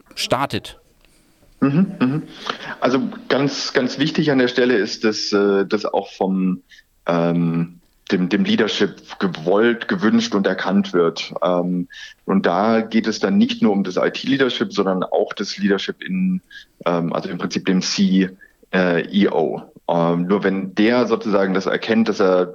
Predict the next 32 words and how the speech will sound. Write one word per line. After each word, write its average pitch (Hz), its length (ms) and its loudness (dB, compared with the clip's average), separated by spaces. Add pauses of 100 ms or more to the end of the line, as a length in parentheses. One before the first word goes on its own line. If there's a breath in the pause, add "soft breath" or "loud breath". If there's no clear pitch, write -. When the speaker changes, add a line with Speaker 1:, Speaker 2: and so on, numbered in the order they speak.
(100)
Speaker 2:
mehr 95 260 4
eine 98 180 2
Durchmischung 110 640 -2
von 107 140 0
der 98 120 2
Technologie, 104 800 0 (460 loud breath)
äh, 90 160 0
braucht 95 500 0
oder 98 160 4
dass 95 200 -2
das - 160 -6
Zielführendste 110 640 -2
für 110 140 -2
sein 117 160 2
Unternehmen 101 480 2
ist, 98 220 -2 (540 loud breath)
äh, 87 320 2
dann 92 220 0
ist - 380 -2
es 87 400 0
auch, - 440 -4
äh, - 60 -4
erfolgreich. - 1000 -2 (340 loud breath)
Natürlich 117 380 0
kann 107 140 0
man 98 340 2
grassroots-mäßig 104 1200 2
auch 98 180 -2
Sachen 95 420 -2
vorantreiben, 104 760 0
aber 87 480 0 (200)
die, 90 640 2